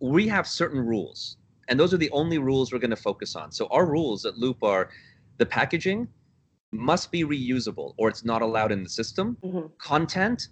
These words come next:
Speaker 1: there's really three types of content. There's content that cannot be recovered, you know, like, uh, orange juice or, uh, you know, fabric detergent. And there we have no point of view as long as the content is legal, right? Which means we may work with content some people don't like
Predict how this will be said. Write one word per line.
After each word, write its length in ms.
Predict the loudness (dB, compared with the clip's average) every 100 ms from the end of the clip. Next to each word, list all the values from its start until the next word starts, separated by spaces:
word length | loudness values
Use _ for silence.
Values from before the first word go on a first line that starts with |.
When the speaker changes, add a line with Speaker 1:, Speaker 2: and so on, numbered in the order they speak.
| -18 _
Speaker 1:
there's 260 | 4 4 4
really 160 | 0
three 260 | -2 -2 -6
types 360 | -2 -4 -4 -6
of 80 |
content. 480 | -6 -4 -2 -2 -2
There's 160 | -2 -4
content 520 | -2 -2 -2 -4 -2
that 200 | -2 -2
cannot 300 | -2 -2 -2
be 100 | -2
recovered, 560 | -2 -2 -2 -2 -2 -4
you 100 | -6
know, 180 | -2 0
like, 280 | 2 0 0
uh, 80 | 0
orange 300 | 2 2 0
juice 540 | 0 -2 -2 -10 -12 -4
or, 540 | -2 0 2 0 -2 _ -20 -8
uh, 480 | -2 0 2 2 0
you 60 | 0
know, 80 | -4
fabric 440 | -2 -2 0 -4
detergent. 540 | -4 -2 -2 0 -4 -6 -16 -20 -2
And 180 | 2 4
there 440 | 6 6 6 2 -4 _ _
we 160 | -2 -2
have 320 | 0 -2 0
no 340 | 0 4 4 4
point 400 | -2 -4 -2 0
of 140 | -2
view 420 | -2 0 2 2
as 140 | 0 0
long 220 | -2 -2
as 80 | -4
the 80 | -8
content 480 | -4 -4 -2 -4 -4
is 140 | -2
legal, 340 | -2 -2 -6 -10 _ _ _ _ _ _ _
right? 160 | 4 6
Which 160 | 4 2
means 320 | 0 0 0
we 100 | 2
may 200 | 2 2
work 260 | 2 0
with 160 | 0 -2
content 420 | -2 -2 -2 -4
some 180 | -2 -4
people 280 | -4 -4 0
don't 240 | 0 0
like 340 | 0 -2 -6